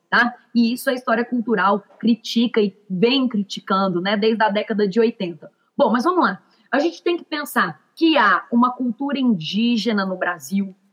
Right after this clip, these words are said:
tá? Então, eu costumo, é, sempre falar pros estudantes, gente, a história do Brasil não começou em mil e quinhentos. Há uma vida, há uma diversidade indígena nesse território que hoje a gente chama de Brasil,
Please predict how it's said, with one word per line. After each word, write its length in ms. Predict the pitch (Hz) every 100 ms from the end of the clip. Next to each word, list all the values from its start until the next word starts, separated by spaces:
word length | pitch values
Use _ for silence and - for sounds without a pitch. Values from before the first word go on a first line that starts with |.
| _
tá? 300 | - 233 262 _ _
Então, 200 | 226 233
eu 100 | 294
costumo, 480 | 294 269 - 302 294 _ _ _
é, 280 | 220 240 226
sempre 580 | - 330 370 - 339 - _
falar 560 | - 285 247 277 311 277
pros 220 | 233 208
estudantes, 560 | 202 - 190 196 190 - _
gente, 480 | - 285 330 247 190 _ -
a 80 | 294
história 260 | - 330
do 100 | 302
Brasil 300 | 247 240 226
não 120 | 285
começou 400 | 277 277 233 -
em 100 | 254
mil 140 | 233 202
e 20 |
quinhentos. 580 | - 185 175 180 170 - _ _ -
Há 260 | 269 320
uma 260 | 302 277 254
vida, 680 | 180 175 240 254 185 190 -
há 120 | 254
uma 200 | 294 311
diversidade 1200 | 226 226 294 233 262 262 - 226 190 247 285 214
indígena 720 | 247 202 170 277 311 220 196
nesse 320 | 214 220 233 -
território 540 | 233 226 226 208 226
que 140 | -
hoje 220 | 247 208 196
a 40 |
gente 220 | 214 220
chama 220 | - 208
de 80 | 196
Brasil, 400 | 190 226 196 165